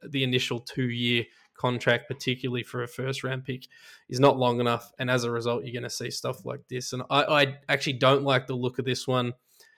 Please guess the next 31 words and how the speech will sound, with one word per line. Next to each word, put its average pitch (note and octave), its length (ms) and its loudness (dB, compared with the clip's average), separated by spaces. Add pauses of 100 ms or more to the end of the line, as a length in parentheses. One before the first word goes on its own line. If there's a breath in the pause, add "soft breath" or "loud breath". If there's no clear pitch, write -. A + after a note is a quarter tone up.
(760 soft breath)
from D#3+ 360 8
the D3 100 8
lens C3+ 340 4
of, B2 120 2
I B2+ 140 6
think B2+ 440 -2 (180)
that B2+ 260 -6
clubs B2+ 340 -2
initially B2+ 520 -2
should B2 140 -4
have B2 140 0
more A#2+ 200 -2
control A#2+ 340 -4
of A2 60 -10
their A#2 100 -6
players. A#2+ 360 -4
There B2 100 -6
should B2 200 -8
be B2 120 -8
things A#2+ 320 -8
in B2 120 -10
place B2+ 360 -4
that C3+ 120 -12
allow B2+ 240 0
them C3 140 -6
to - 120 -14
stick - 220 -8
around A#2+ 180 -2
longer, A#2+ 380 -4
and B2 220 -6
then C3 380 2